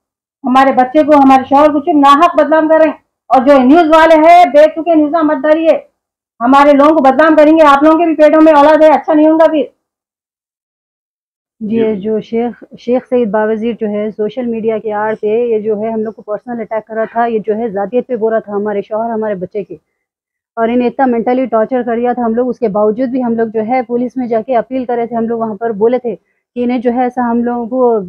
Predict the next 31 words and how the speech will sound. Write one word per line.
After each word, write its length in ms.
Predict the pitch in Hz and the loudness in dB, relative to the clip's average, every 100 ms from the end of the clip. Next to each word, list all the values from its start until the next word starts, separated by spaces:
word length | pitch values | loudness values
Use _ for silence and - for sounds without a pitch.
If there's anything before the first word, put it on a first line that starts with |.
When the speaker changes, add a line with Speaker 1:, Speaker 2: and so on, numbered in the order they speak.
| 180 | -6
Speaker 2:
torture 300 | 214 214 240 | -2 -2 -2
करा 200 | 226 226 226 | -4 -4 -2
मेंटली 380 | 214 220 220 | -4 -4 -4
बोल 120 | 208 175 | -4 -8
के। 120 | 165 _ _ _ _ _ | -12 _ _ _ _ _
इसको, 380 | 233 226 285 254 | -10 -2 0 0
इन्हें 260 | 233 247 277 | 0 -2 -2
और 160 | 277 269 | -2 -2
जो 120 | 277 | -2
है 160 | 277 277 | -2 0
सबके 320 | 277 277 302 | -2 -4 -6
सामने 320 | 294 277 269 | -2 -2 -2
ये 80 | 262 | -2
बोला 240 | 233 247 247 | -4 -4 -4
कि 100 | 269 | -4
मेरी 200 | 247 233 | -4 -6
जान 200 | 240 254 | -6 -6
को 80 | 262 | -6
खतरा 240 | 247 247 | -4 -2
है, 100 | 254 | -2
मेरी 200 | 240 240 | -4 -6
जान 200 | 226 247 | -6 -8
को 60 | 247 | -8
खतरा 240 | 247 247 | -10 -8
है, 60 | 247 | -8
सबके 300 | 277 - 285 | -8 -10 -6
सामने 280 | 269 269 269 | -2 -2 -2
बोल 160 | 254 | -2
रहा 100 | 262 | -2
था 160 | 254 247 | -2 -6
इन्हें। 160 | 190 | -8